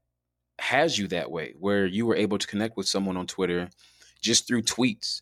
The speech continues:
you know, and just through the message of her tweets, and then you guys even developed a friendship?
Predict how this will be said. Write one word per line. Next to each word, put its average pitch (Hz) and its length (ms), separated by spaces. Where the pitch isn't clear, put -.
you 87 160
know, 85 140
and 90 80
just 98 220
through 110 120
the 101 80
message 98 340
of 92 140
her 92 120
tweets, 92 500
and 95 140
then 92 320
you 104 200
guys 90 380
even 87 300
developed 87 420
a 76 60
friendship? 87 540